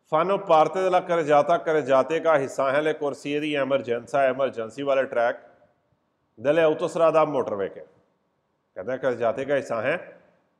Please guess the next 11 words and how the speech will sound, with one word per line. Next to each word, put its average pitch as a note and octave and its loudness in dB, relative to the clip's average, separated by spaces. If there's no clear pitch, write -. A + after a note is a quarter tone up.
मोटरवे B2 -2
के D#3+ -2
इमरजेंसी C#3 -6
वाले B2 2
ट्रैक। F#2 -8
नहीं, F#2+ -14
जो A2 -8
इमरजेंसी B2 -6
वाले D3 0
ट्रैक B2 0
हैं, C#3 0